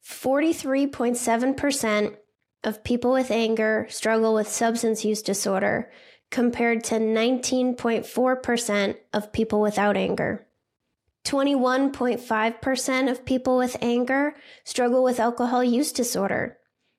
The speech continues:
compared to eight point seven percent of people without anger. Thirty-five percent of people with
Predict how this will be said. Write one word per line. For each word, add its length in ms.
compared 460
to 240
eight 260
point 280
seven 380
percent 560
of 180
people 360
without 420
anger. 560
Thirty-five 680
percent 500
of 180
people 320
with 160